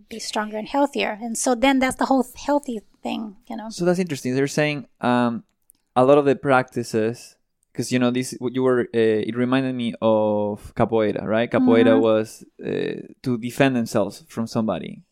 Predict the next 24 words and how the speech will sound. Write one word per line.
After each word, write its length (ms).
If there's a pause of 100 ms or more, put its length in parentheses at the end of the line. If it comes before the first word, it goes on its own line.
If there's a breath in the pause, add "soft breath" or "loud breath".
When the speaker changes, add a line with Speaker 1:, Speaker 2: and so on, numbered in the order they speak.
Speaker 2:
trick 180
Speaker 1:
Yeah. 40
Speaker 2:
them 140
into 180
thinking 200
that 60
they're 120 (180)
dancing, 460 (640)
Speaker 1:
Yeah. 160
Speaker 2:
but 240
in 80
reality, 240
they 80
were 140 (160)
practicing 380
<laughs> 80
martial 280 (100)
arts. 380
Speaker 1:
Yeah. 380
Speaker 2:
Uh, 220
so 340 (200)
it 60
looks 180
like 220